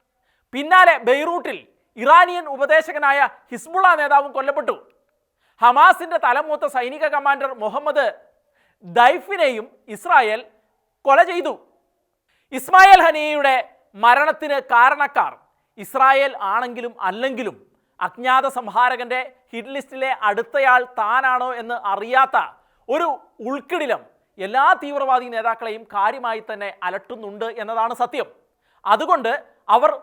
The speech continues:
പരവേശത്തോടെയാണെങ്കിലും ഇസ്രായേലിനെതിരെ വായാടുകയാണ് ചെയ്തുകൊണ്ടിരിക്കുന്നത്. ഹനിയയെ തീർത്തതിലൂടെ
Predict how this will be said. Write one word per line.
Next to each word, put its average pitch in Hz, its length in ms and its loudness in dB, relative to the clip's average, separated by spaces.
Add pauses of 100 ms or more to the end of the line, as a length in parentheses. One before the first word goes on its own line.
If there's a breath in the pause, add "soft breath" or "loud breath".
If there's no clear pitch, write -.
(240)
പരവേശത്തോടെയാണെങ്കിലും 285 1040 4 (360)
ഇസ്രായേലിനെതിരെ 269 640 2 (280)
വായാടുകയാണ് 269 800 2
ചെയ്തുകൊണ്ടിരിക്കുന്നത്. 269 680 -8 (600)
ഹനിയയെ 277 520 2
തീർത്തതിലൂടെ 269 640 -4